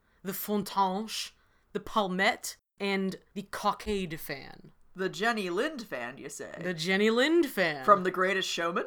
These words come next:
Speaker 1: Yes. I guess she popularized that type. <laughs> Keep your eyes out for an upcoming episode where I talk more about those, because they have a very different,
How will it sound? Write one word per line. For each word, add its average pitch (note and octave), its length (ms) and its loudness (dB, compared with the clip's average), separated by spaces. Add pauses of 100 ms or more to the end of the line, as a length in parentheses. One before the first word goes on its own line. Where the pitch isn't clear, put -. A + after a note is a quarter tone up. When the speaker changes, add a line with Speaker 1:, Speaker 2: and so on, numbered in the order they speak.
(120)
Speaker 1:
Yes. - 640 4 (320)
I G#3+ 60 4
guess A#3 180 4
she - 160 0
popularized B3 560 2
that C4 140 -2
type. C#4 280 -4 (500)
<laughs> F#4 80 -16 (1700)
Keep C4 160 2
your C4 140 8
eyes B3+ 180 10
out G#3 160 6
for G3+ 80 0
an F#3+ 80 2
upcoming F#3 380 0
episode E3+ 240 -4
where E3+ 120 0
I D#3+ 60 0
talk E3 280 -2
more D#3+ 200 -4
about D3 400 -4
those, G3 380 -4
because E3+ 240 -8
they E3+ 80 -2
have E3+ 100 -2
a D#3 60 -10
very D#3+ 240 -2
different, D#3+ 540 -6